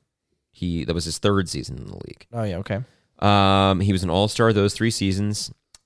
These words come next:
Speaker 1: Uh, obviously, the playoffs of twenty twelve is when he injures his A C L.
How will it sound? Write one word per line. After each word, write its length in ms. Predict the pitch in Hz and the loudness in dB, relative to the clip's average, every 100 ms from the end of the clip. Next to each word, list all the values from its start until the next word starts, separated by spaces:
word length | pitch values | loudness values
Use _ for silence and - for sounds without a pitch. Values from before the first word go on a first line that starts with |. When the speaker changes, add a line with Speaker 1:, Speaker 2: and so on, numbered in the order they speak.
| _ | _
Speaker 1:
Uh, 60 | 87 | -6
obviously, 640 | 87 82 62 82 87 - | -4 -2 -4 -4 -4 -4
the 80 | 87 | -6
playoffs 500 | - 90 87 87 - | -4 -2 0 0 -4
of 160 | - 82 | -6 -6
twenty 240 | - 87 | -4 -4
twelve 580 | 85 - 87 82 90 107 | -4 -4 -2 -2 -6 -10
is 80 | - | -10
when 100 | 87 | -8
he 180 | 90 80 | -6 -6
injures 680 | 78 85 85 82 78 82 - | -6 -4 -4 -4 -6 -8 -6
his 180 | 85 82 | -6 -4
A 140 | 82 | -6
C 240 | - 82 | -6 -6
L. 260 | 73 71 85 | -6 -6 -8